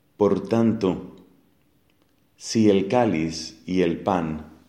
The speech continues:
cuando sobre ellos se pronuncian las palabras sacramentales,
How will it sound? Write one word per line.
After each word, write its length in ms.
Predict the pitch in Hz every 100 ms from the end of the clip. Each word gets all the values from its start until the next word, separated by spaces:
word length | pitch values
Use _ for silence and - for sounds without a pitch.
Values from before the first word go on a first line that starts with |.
| _ _ _ _
cuando 360 | - 101 98 98
sobre 400 | 98 95 92 98
ellos 260 | 117 139 143
se 100 | 123
pronuncian 600 | 104 98 101 107 110 98
las 160 | 90
palabras 560 | - 82 78 90 95 92
sacramentales, 1000 | 87 - 80 78 73 80 78 67 65 -